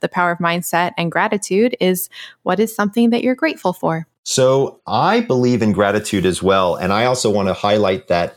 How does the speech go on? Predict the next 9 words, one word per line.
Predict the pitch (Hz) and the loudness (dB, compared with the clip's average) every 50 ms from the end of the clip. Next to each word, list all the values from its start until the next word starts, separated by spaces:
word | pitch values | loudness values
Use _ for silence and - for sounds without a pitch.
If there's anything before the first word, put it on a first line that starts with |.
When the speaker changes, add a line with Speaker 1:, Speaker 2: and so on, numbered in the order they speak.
| _ - _ _ - | _ -20 _ _ -4
Speaker 2:
people | - 131 123 151 127 117 - _ _ | -2 -2 0 0 -2 -2 -4 _ _
should | - - - - - 131 123 123 139 151 185 185 - - _ _ _ | -6 -4 -2 -2 0 2 2 2 2 2 0 -2 -2 -6 _ _ _
be | 98 101 | -4 -2
doing | 85 101 98 95 92 92 | -2 0 0 0 0 0
a | 90 85 | 0 0
gratitude | - 95 87 85 87 82 - - 95 82 - | 0 0 0 0 -2 -4 -4 -4 -4 -4 -2
list | 85 - - - - - | -4 -4 -4 -6 -10 -12
before | 80 - - 82 82 80 76 | -14 -12 -6 -4 -4 -4 -4
bed | 71 80 73 71 69 - - | -4 -4 -4 -4 -6 -8 -12